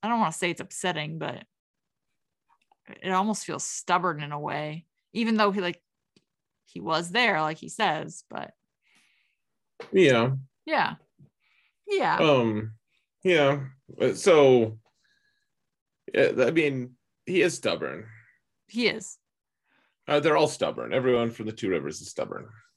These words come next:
Speaker 1: <laughs> It's a trait of being a, of being from the Two Rivers.
Speaker 2: Uh, and they all accuse each other of being stubborn.
Speaker 1: Mm-hmm.
Speaker 2: It's like, okay, you too.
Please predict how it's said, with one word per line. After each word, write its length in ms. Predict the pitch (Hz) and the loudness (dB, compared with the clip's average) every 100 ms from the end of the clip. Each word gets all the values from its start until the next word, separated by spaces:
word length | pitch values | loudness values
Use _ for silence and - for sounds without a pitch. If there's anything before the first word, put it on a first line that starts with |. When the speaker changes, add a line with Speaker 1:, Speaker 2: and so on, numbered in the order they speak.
| _ _ _ 226 | _ _ _ -2
Speaker 1:
<laughs> 560 | - 269 269 - 220 - - - - | 0 4 2 2 -2 -4 -16 -14 -8
It's 180 | 240 226 | -6 -4
a 60 | |
trait 500 | - - 247 214 196 | -2 2 4 4 2
of 220 | - 190 165 | -2 -4 -2
being 240 | 208 190 | -2 0
a, 120 | 190 - 185 | -2 -6 -4
of 300 | 180 180 - - - _ - | -2 -2 -8 -20 -20 _ -8
being 180 | 202 | -6
from 200 | 190 196 | -4 -4
the 80 | 180 | -4
Two 180 | 170 196 | -4 -4
Rivers. 460 | - - - 170 - _ - _ _ - | -4 -8 -10 -10 -16 _ -20 _ _ -4
Speaker 2:
Uh, 40 | - | 0
and 80 | 151 | 2
they 60 | 143 | 4
all 140 | 135 131 | 6 4
accuse 320 | 131 123 104 | 4 0 0
each 140 | 107 | -2
other 180 | 104 87 | -2 0
of 140 | 90 85 | -2 -4
being 180 | 85 | -8
stubborn. 560 | 98 - 73 69 67 107 104 - | -8 -4 -4 -2 -6 -8 -16 -2
Speaker 1:
Mm-hmm. 280 | 226 254 214 - _ | 0 2 0 -2 _
Speaker 2:
It's 120 | - - | -12 -6
like, 380 | 73 78 - - - | -6 -6 -12 -18 -12
okay, 360 | - - - 50 113 - - 110 110 _ _ _ _ _ _ _ - | -10 -8 -8 -10 -12 -18 -20 -20 -20 _ _ _ _ _ _ _ -10
you 140 | 101 | -8
too. 220 | - - | -6 -10